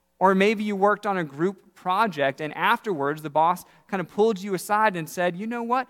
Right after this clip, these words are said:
Maybe try doing these things differently next time."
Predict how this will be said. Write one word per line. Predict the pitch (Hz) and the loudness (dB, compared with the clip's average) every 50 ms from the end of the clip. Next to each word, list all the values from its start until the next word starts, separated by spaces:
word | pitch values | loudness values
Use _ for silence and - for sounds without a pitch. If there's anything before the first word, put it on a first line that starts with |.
| _ _ _ _ | _ _ _ _
Maybe | - 180 202 233 254 262 262 | -6 -4 -4 -4 -4 -8 -10
try | - - 220 208 190 | -8 -6 -6 -6 -4
doing | 165 185 185 185 175 160 | -4 -6 -6 -4 -6 -6
these | 151 180 196 208 214 202 - | -8 -10 -12 -12 -12 -12 -14
things | - 180 175 170 165 143 - | -14 -10 -8 -8 -8 -8 -10
differently | _ - - 180 190 - 196 175 - - - 113 107 104 107 113 139 _ _ _ _ _ _ - | _ -10 -8 -8 -8 -8 -12 -12 -12 -14 -16 -14 -12 -12 -12 -12 -14 _ _ _ _ _ _ -8
next | 127 180 214 214 - - - - | -4 -4 -4 -4 -6 -14 -20 -16
time." | - 107 90 78 73 - _ 151 | -14 -14 -14 -14 -16 -20 _ -20